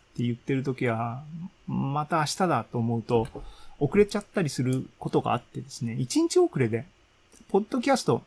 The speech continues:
あの、今日言いましたが、今日昼間配信された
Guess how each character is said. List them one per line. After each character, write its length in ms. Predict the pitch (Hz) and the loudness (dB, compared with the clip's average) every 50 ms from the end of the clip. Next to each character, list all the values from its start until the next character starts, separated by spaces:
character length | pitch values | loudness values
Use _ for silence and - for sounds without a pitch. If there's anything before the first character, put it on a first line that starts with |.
| _ _ _ | _ _ _
あ 140 | - 143 143 | 0 2 2
の、 120 | 139 139 | 2 0
今 220 | 135 - - 208 156 | -2 2 4 6 6
日 80 | 127 | 6
言 20 | 127 | 6
い 40 | |
ま 140 | 139 139 135 | 6 4 2
し 60 | - | 2
た 100 | - 110 | -2 -2
が、 220 | 107 117 117 110 - - _ _ _ _ _ _ _ _ _ - _ _ _ _ _ _ _ - | 0 0 0 0 -4 -10 _ _ _ _ _ _ _ _ _ -20 _ _ _ _ _ _ _ 0
今 180 | - 302 285 185 | 2 6 6 6
日 60 | - | 6
昼 160 | - 180 170 | 6 4 6
間 160 | 190 214 214 180 | 8 6 6 6
配 180 | 185 180 180 | 4 2 2
信 160 | - 180 170 | 2 0 0
さ 100 | - 180 | 2 2
れ 80 | 156 156 | 0 0
た 300 | - - 151 143 139 - | 2 0 0 0 0 -2